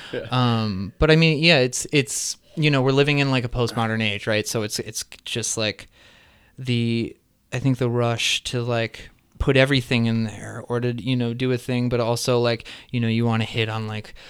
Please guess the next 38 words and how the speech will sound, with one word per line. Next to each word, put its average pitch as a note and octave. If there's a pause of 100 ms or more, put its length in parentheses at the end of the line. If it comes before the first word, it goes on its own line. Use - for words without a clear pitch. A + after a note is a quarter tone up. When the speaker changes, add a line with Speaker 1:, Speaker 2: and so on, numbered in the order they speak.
(120)
Speaker 1:
Yeah. B2+
Speaker 2:
something A#2+
very, A2
like, A#2
deeply B2+
personal A2
in A#2
your A#2
lyrics, A#2
and A#2
y-, A2+
yours A#2
is A2
almost G#2+
like G#2
a, F#2
like, - (360)
"No, B2+
I A#2+
wanna, A#2 (380)
I B2+
wanna A2+ (240)
say A#2+
the A2
right G#2+
thing G#2
for F#2+
this A2
song." G2 (400)
Speaker 1:
Well, F3 (520)
I D3
can't G3
say E3+
that C#3
the A#2
things A#2+
that G#2+
I G2+